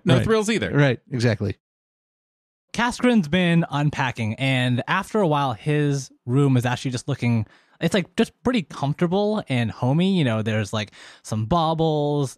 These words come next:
Speaker 3: it's clean, he's kind of got everything put away. But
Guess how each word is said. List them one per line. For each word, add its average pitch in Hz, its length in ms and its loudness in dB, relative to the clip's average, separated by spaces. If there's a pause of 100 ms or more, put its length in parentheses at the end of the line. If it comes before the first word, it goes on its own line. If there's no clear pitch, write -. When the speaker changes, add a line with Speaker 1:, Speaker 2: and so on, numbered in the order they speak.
(140)
Speaker 3:
it's 110 180 -8
clean, 165 520 2
he's 120 220 -4
kind 127 200 -6
of 110 80 -8
got 117 180 -2
everything 113 360 -6
put 120 180 -4
away. 104 500 -4 (420)
But 127 280 0